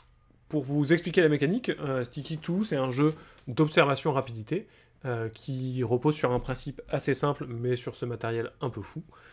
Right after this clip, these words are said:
euh, qui est, on a donc toutes ces créatures dans plein de couleurs qui sont étalées sur la table. Quand c'est à moi de jouer, je prends les deux dés que je lance. Ça va me donner une combinaison couleur et forme. Donc là, par exemple, j'ai lancé et ça me dit, il faut que j'attrape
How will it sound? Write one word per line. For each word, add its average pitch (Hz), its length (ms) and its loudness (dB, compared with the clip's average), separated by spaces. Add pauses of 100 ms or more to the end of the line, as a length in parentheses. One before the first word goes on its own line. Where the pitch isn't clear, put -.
(320)
euh, 120 360 -2 (160)
qui 175 220 4
est, 185 40 10
on 156 180 8
a 151 300 6
donc 139 240 -4
toutes 196 180 -6
ces 165 120 2
créatures 147 640 2
dans 139 220 0
plein 147 160 2
de 147 60 2
couleurs 139 380 -2
qui - 120 -16
sont 131 160 -4
étalées 123 320 0
sur 143 180 -2
la 110 100 -4
table. 185 320 -2 (1200)
Quand 202 160 4
c'est 196 220 0
à 160 60 2
moi 147 180 2
de 131 60 -8
jouer, 139 360 -2 (220)
je 127 160 -2
prends 160 240 2
les 131 140 6
deux 127 180 2
dés 135 420 0
que 135 120 -2
je 113 100 0
lance. 139 460 -4
Ça 135 160 -2
va 127 80 0
me 131 60 -4
donner 135 200 2
une 131 120 0
combinaison 131 540 -2 (120)
couleur 175 520 6 (200)
et 175 100 6
forme. 175 380 2 (540)
Donc 123 120 -8
là, 127 80 0
par 120 120 -4
exemple, 123 220 -4
j'ai 123 120 2
lancé 127 260 0
et 135 60 4
ça 127 120 -2
me 123 60 -2
dit, 135 120 -2
il 127 40 0
faut 123 120 -6
que 117 60 -4
j'attrape 127 360 0